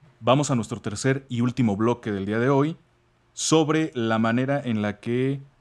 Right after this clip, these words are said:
em, estamos afrontando esta situación de las elecciones de los Estados Unidos,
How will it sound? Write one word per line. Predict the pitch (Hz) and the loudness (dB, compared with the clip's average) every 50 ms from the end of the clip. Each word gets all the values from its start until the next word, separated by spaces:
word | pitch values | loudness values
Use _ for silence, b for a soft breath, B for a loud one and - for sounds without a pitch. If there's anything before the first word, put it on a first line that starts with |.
| _ _ _ _ _ _ _ _ _ _ - | _ _ _ _ _ _ _ _ _ _ -8
em, | 113 104 104 101 104 101 101 98 101 101 98 98 98 98 98 98 98 98 101 101 101 | -6 -4 -2 -2 -2 -2 -2 -2 -2 -2 -2 0 0 0 0 0 0 0 -2 -2 -2
estamos | 98 101 - - 127 120 127 117 - | -4 -6 -2 -2 0 0 0 0 -2
afrontando | 117 - - 107 104 104 104 127 123 123 120 117 123 123 127 - | -6 -6 -4 -4 -4 -2 0 0 0 0 2 0 0 -2 -2 -2
esta | 107 113 113 - - - - - 113 104 | -4 -6 -6 -6 -10 -10 -6 -6 -6 -4
situación | - 113 98 - - 104 101 - - - 127 127 131 127 | -4 -8 -10 -10 -8 -10 -8 -8 -4 -2 0 2 2 2
de | 113 | 0
las | 104 101 92 - | 0 -2 -4 -4
elecciones | 101 95 95 - - 120 117 113 101 | -8 -8 -8 -4 -2 -2 -2 -2 -2
de | 107 | -4
los | 98 90 92 | -8 -8 -10
Estados | 92 - - 113 117 113 - | -10 -6 -6 -4 -4 -4 -2
Unidos, | 147 170 180 170 160 180 202 202 - _ | -2 0 0 0 0 0 -2 -2 -6 _